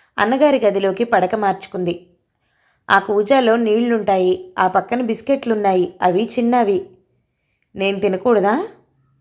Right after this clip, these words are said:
"ఎందుకు కూడదు? కావాలంటే బీరువాపై ఇంకా ఉన్నాయి." "సునందా," అస్పష్టంగా ఉంది నా గొంతు.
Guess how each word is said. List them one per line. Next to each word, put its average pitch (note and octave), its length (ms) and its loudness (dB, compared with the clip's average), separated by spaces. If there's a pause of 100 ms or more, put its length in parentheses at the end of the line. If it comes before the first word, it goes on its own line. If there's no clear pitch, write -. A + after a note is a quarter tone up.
(520)
"ఎందుకు F3+ 400 0
కూడదు? A#3+ 600 0 (120)
కావాలంటే F#3 560 2
బీరువాపై A3 540 0
ఇంకా A#3 320 -2
ఉన్నాయి." G3+ 420 -4 (840)
"సునందా," G3+ 640 0 (420)
అస్పష్టంగా F#3+ 720 -4
ఉంది F#3+ 160 -4
నా F#3 120 0
గొంతు. E3+ 380 -4